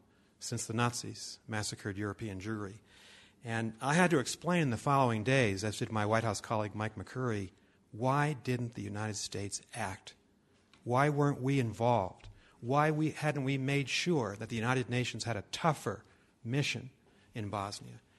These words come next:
And a lot of us in the Clinton administration at the time vowed that we would never again stand by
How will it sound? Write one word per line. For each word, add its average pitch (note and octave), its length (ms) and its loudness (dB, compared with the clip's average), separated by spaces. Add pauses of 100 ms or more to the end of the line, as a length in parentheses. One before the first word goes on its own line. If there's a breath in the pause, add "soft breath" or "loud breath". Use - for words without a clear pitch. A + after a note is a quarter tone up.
(520 soft breath)
And A#2+ 80 -4
a A#2+ 60 -2
lot E3+ 180 6
of E3 60 4
us E3+ 160 4
in D3+ 60 -4
the C3 60 -4
Clinton D#3+ 280 0
administration A2 580 -6
at - 80 -18
the - 80 -16
time A#2 320 -6
vowed B2 300 0
that A2+ 100 -6
we B2 80 -2
would A#2+ 180 -4
never C#3+ 440 4
again B2 380 -2
stand B2 380 -4
by G#2 360 -4